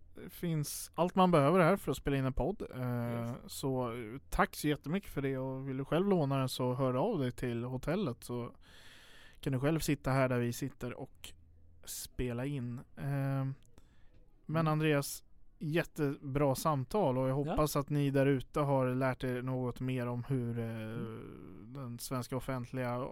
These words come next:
Speaker 1: upp-, apparaten är uppbyggd. Så
Speaker 2: Mm. Och,
Speaker 1: får
Speaker 2: eh, det är bara att höra av er om ni vill ha, har ni några det-, detaljer, liksom, och sådär.
Speaker 1: Ja, och om ni har några idéer på vad vi kan prata om i framtiden.
Speaker 2: Mm.
Speaker 1: Eh, men, eh, nästa vecka är ett nytt ämne och vi får se vad det blir.
Speaker 2: Mm.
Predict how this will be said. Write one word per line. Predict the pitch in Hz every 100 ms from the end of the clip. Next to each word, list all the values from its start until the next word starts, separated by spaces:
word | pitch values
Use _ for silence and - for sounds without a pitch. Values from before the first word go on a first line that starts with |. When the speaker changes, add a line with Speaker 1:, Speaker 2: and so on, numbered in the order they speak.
| -
Speaker 1:
upp-, | 147 - - -
apparaten | 131 143 139 127 - 131
är | -
uppbyggd. | 170 - 214 139 -
Så | 135 131 - - - -
Speaker 2:
Mm. | 175 - -
Och, | 180
Speaker 1:
får | - 185
Speaker 2:
eh, | 185 190
det | 185
är |
bara | 214
att | 196
höra | 185
av | 226 202
er | 147
om | 139
ni | 139 139 147 160 - 175 165
vill | 160 151
ha, | 156 165 - 214
har | 143 151
ni |
några | 151 147
det-, | 139 139
detaljer, | - - 165 139
liksom, | 120 117 -
och | -
sådär. | 65 73 127 - - - -
Speaker 1:
Ja, | 240 117 -
och | 170 185 180
om | 180
ni |
har | 175 180
några | 180
idéer | 180 170
på | 165 165
vad | 165
vi | 156
kan | 160
prata | 151 165 156
om | 151
i | 151
framtiden. | 196 170 - 240 147 113 117 -
Speaker 2:
Mm. | 147 143 143 143 143 143
Speaker 1:
Eh, | -
men, | 143 147 165 160 156 151 151
eh, | 151 147 143 143 139
nästa | 156 -
vecka | 156 180 160
är |
ett | 147
nytt | 165 -
ämne | 180 165 180
och | 117
vi | 131
får | -
se | 147 160
vad | 151
det | 208 247
blir. | 107 113 - -
Speaker 2:
Mm. | 202